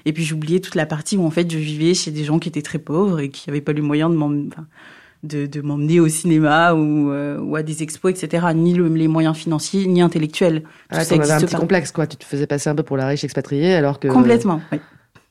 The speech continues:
Speaker 2: Ouais.
Speaker 1: Ouais. Et, euh, et voilà, et puis c'était, enfin, c'était la souffrance aussi, parce que tu pouvais pas inviter des gens chez toi, puisque ton chez toi, euh, tu, que tu l'as, tu as imaginé, enfin, en tout cas, le, ce que tu renvoies, euh, c'est pas du tout là où tu vis, donc, euh.
Speaker 2: Chaud.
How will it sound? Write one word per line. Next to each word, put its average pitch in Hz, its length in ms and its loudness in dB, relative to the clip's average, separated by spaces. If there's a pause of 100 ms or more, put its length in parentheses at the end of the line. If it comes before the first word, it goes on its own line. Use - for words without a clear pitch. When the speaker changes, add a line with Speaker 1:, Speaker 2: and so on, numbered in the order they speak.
(140)
Speaker 2:
Ouais. 120 240 -4 (320)
Speaker 1:
Ouais. 160 240 -4 (1120)
Et, 170 200 2
euh, 156 160 0
et 156 80 -4
voilà, 262 180 2
et 277 60 2
puis - 140 -8
c'était, 156 380 -2
enfin, 156 180 -6
c'était 156 340 -4
la 147 120 -2
souffrance 320 380 -6
aussi, 220 220 -4
parce 185 160 -6
que 170 80 -10
tu - 100 -14
pouvais 151 140 -2
pas 156 100 -2
inviter 156 340 0
des 156 140 2
gens 156 340 2
chez 147 160 -4
toi, 226 280 2 (500)
puisque - 240 -14
ton 151 100 -4
chez 156 200 -4
toi, 170 240 0
euh, 143 340 -2
tu, - 100 -20
que - 120 -18
tu - 180 -14
l'as, 147 160 -2 (140)
tu - 100 -4
as - 140 2
imaginé, 160 500 2
enfin, 160 180 -2
en 147 60 -6
tout - 100 -18
cas, 160 120 -2
le, 147 120 -6
ce - 80 -14
que 165 80 -4
tu 160 140 -6
renvoies, 156 380 0
euh, 156 160 0 (340)
c'est - 140 -16
pas 156 100 0
du 151 140 -12
tout - 120 -8
là 156 120 0
où 151 40 -2
tu 175 140 -10
vis, 190 200 -2
donc, 147 260 -6
euh. 151 160 -8 (1300)
Speaker 2:
Chaud. - 380 0